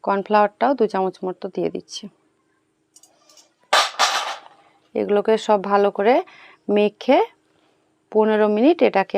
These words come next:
আমি রেস্টে রেখে দেব। যদি হাতে কারো সময় না থাকে,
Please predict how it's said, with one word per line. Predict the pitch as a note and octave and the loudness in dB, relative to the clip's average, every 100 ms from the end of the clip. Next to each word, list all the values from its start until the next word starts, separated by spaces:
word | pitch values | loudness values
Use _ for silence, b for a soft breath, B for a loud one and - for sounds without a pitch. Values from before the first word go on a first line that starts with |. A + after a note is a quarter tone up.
| F#3+ | 0
আমি | A3 F4+ - _ - - | 2 0 -2 _ -14 0
রেস্টে | G#3 G3 - B3 B3 | 2 2 0 2 2
রেখে | - D#3+ | 0 -4
দেব। | - - _ _ _ _ _ _ _ - b b b b b b b _ | -6 -10 _ _ _ _ _ _ _ -20 b b b b b b b _
যদি | G3 G#3+ A#3 A#3 | 2 4 4 4
হাতে | G3+ G#3 G#3 | 2 0 2
কারো | G#3+ G#3+ - | 2 2 -2
সময় | G#3+ A3 G#3+ | -2 0 2
না | G3 G3+ A3 | 2 0 -2
থাকে, | G3+ - | -2 0